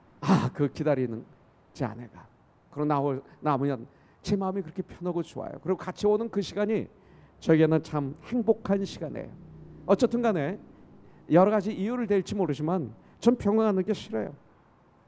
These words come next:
제일 가기 싫은 곳 중에 하나가 병원이에요. 그런데 싫든 좋든 병원, 병에 걸리면,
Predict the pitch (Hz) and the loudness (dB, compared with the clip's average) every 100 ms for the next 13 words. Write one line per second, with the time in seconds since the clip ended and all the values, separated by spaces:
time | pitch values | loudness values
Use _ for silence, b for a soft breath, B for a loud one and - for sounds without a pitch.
0 | - _ B B 180 B B - 175 247 | -20 _ B B -20 B B 4 8 8
1 | 214 214 226 - 220 208 196 - 208 185 | 8 4 2 2 2 2 0 0 2 2
2 | 190 196 185 180 160 143 151 - _ _ | 0 -2 0 0 -2 -6 -12 -20 _ _
3 | - _ - - - _ - 180 196 202 | -20 _ -20 -20 -20 _ -4 2 4 6
4 | 214 220 - - b b b b b b | 6 6 0 -18 b b b b b b
5 | - 254 247 247 247 226 - 240 196 208 | 2 2 6 8 8 8 6 6 6 6
6 | 220 220 - - 220 240 226 180 160 160 | 6 4 -4 6 8 8 8 6 6 4
7 | 190 - | 2 -2